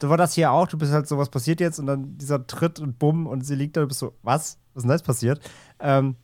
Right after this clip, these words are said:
das war halt, in dem Moment ist es lustig, aber danach schaltest du so, finde ich, sofort wieder um,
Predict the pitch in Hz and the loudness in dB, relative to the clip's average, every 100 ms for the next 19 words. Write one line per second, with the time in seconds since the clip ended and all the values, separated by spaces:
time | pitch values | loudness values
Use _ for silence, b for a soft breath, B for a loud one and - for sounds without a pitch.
0 | _ 135 120 160 180 76 156 147 143 143 | _ -6 2 2 2 -2 -2 2 4 2
1 | 208 190 151 160 180 220 190 - 151 147 | 2 -2 -2 -2 -2 -2 -4 -4 0 0
2 | 143 147 147 170 165 - 160 165 165 151 | 0 0 2 2 0 -6 -2 -2 -2 -6
3 | 147 165 156 143 - 202 208 185 165 175 | -4 -4 -4 -2 0 0 0 -2 0 0
4 | 160 190 | -2 -4